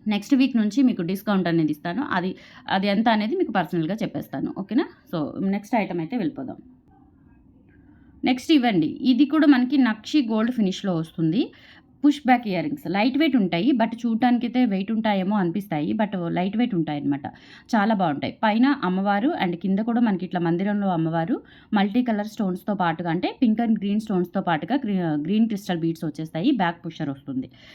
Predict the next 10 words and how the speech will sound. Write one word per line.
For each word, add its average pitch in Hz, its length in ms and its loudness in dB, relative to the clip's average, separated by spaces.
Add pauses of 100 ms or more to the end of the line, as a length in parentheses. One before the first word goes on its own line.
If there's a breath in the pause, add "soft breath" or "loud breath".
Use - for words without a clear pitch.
(120)
ఇందులో 254 240 6
పింక్ 240 300 2
కూడా 240 200 4
ఉన్నాయండి. 165 420 0
So 320 160 2
కావాలి 214 340 2
అనుకున్న 190 280 -2
వాళ్ళైతే 170 300 -2
బుక్ 165 160 -10
చేసేసుకోండి. 175 600 -4